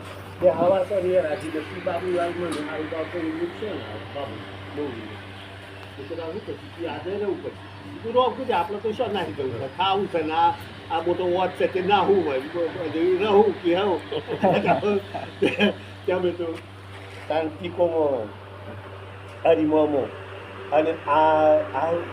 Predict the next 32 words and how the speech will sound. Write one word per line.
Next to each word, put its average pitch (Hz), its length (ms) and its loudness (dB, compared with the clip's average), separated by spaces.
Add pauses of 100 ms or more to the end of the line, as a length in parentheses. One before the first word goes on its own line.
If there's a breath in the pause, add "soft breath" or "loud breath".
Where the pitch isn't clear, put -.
(480)
ઈ 139 240 -2
આ 131 260 0
છોકરા 131 680 -4
જેવા 127 300 -2
શું 151 340 -4
હોય 131 80 0
ખબર 127 440 -4
નહીં 120 280 -8
પડે. 143 260 4 (400)
અને 135 600 -2
અલ્યા 127 420 0 (100)
આખો 131 260 -6
ત્રીજો 156 340 -6
દાડો 151 280 2
થયો 147 200 -6
તે 160 320 -6
હો 170 240 8
માથે 160 340 2
જ 202 60 -2
બીજા 180 280 2
પર 202 140 2
પૈસા 202 380 4
લેવા 180 280 10
આયેલા. 151 400 4 (800)
ઈ 151 360 -2 (320)
ચોક 147 100 -2 (100)
પૈસા 127 460 0 (320)
કોક 143 100 -4 (420)
મારીને 123 420 -4
લઈ 120 220 -6
લે 110 60 -4
હોય. 104 160 -6